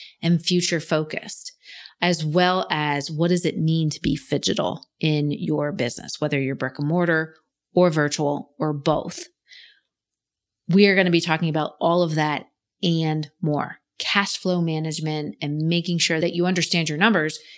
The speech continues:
you know how to read your numbers, you know how to read your financial statements. So again, if you wanna get in on this, make sure that you go to teresa cantley dot com forward slash waitlist, get your name on the list so that when we open the doors for applications,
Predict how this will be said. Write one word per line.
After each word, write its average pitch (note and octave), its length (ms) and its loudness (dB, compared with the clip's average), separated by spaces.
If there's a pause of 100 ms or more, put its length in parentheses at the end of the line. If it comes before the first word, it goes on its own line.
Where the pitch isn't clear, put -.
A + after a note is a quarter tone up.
(140)
you E3+ 120 2
know E3 80 2
how D#3+ 140 0
to D#3 100 0
read F3 220 2
your E3+ 100 2
numbers, D#3 320 -2
you D#3 60 -4
know D#3 80 -4
how D#3+ 100 0
to D3+ 100 -2
read D#3 200 -4
your D3+ 80 -2
financial D3 460 -4
statements. - 520 -10 (360)
So - 180 0
again, F3+ 500 4 (100)
if E3+ 180 -4
you G3 140 6
wanna A#3+ 220 4
get G#3 160 4
in G3 160 2
on F3 180 4
this, - 400 -6 (340)
make F3 360 4
sure F#3 240 2
that D#3+ 160 2
you D#3+ 100 -2
go D#3+ 160 2
to D#3+ 180 -4
teresa E3 400 0
cantley E3 360 2
dot D#3 180 4
com D#3+ 280 0
forward D#3+ 260 -2
slash D3+ 300 -2
waitlist, F3+ 480 2 (320)
get E3 200 0
your E3 80 0
name D#3+ 200 4
on D3+ 100 0
the D3+ 100 -4
list F3+ 480 2 (180)
so - 160 -4
that D#3 180 2
when E3 180 0
we F3 220 2
open F3 260 2
the E3+ 80 0
doors D#3+ 340 0
for - 140 -4
applications, G3 920 2